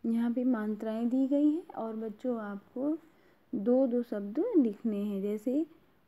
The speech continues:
first में कौन सी मात्रा दी है? ए की। तो आपको यहाँ पे एक ही मात्रा वाले दो शब्द लिखने हैं, जैसे rail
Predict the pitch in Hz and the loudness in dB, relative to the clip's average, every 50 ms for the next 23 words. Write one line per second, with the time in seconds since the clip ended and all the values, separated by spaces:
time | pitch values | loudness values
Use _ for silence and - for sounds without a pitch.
0 | _ - 262 226 220 226 226 - _ - 240 240 240 254 294 - - - _ _ | _ -6 -2 -2 -2 -2 -4 -4 _ 0 2 2 2 2 0 -2 -6 -12 _ _
1 | _ _ _ _ _ _ _ - - - - - - - - - - 226 226 226 | _ _ _ _ _ _ _ -20 -14 -12 -12 -12 -12 -16 -16 -12 -6 -6 -6 -4
2 | - 247 240 247 233 226 220 - 247 240 220 233 247 247 233 240 277 320 403 - | -4 -2 -2 -2 -2 -4 -2 0 0 0 2 2 0 0 0 0 0 0 0 0
3 | - - - - - - - - - - - - - - - - - - - - | -2 -2 -2 -2 -2 -6 -12 -16 -18 -18 -20 -18 -16 -16 -12 -12 -12 -14 -12 -14
4 | - - - - - - - - - - - - - - - - - - - - | -12 -12 -12 -12 -14 -18 -20 -20 -20 -20 -20 -20 -20 -20 -20 -20 -20 -20 -10 -4
5 | - 262 240 220 202 - - - - 220 202 214 - - _ _ _ _ _ _ | 0 0 2 2 0 -4 -8 -8 -8 -6 -8 -10 -14 -18 _ _ _ _ _ _
6 | _ _ _ _ - - - - - 208 214 214 240 247 - - - 294 294 277 | _ _ _ _ -14 -14 -12 -12 -10 -10 -8 -8 -8 -8 -10 -6 -2 0 2 2
7 | 247 226 220 220 220 214 - 247 240 254 269 294 - - - 285 294 302 302 - | 2 0 -2 -6 -8 -4 -2 2 2 4 4 2 2 2 4 4 4 4 6 6
8 | 302 277 247 226 226 214 - 214 208 208 208 208 202 196 220 226 226 190 202 214 | 6 6 6 4 0 -4 -6 -6 -6 -4 -4 -4 -4 -2 -2 -2 -2 -2 -2 -2
9 | 214 214 - 214 202 202 196 214 208 196 196 - - 214 208 202 202 208 202 190 | -4 -4 -4 -6 -6 -4 -4 -4 -4 -4 -6 -6 -8 -8 -6 -6 -4 -4 -4 -4
10 | 185 185 196 202 202 196 - - 262 302 392 - - - _ _ _ _ _ _ | -4 -4 -4 -4 -4 -6 -4 0 0 0 0 -2 -6 -16 _ _ _ _ _ _
11 | _ _ _ _ _ _ _ _ _ _ _ _ _ _ _ _ _ _ _ _ | _ _ _ _ _ _ _ _ _ _ _ _ _ _ _ _ _ _ _ _
12 | _ _ _ _ - 226 202 208 226 220 214 202 202 208 226 254 294 359 | _ _ _ _ -6 -4 0 2 4 4 6 4 4 4 4 4 4 2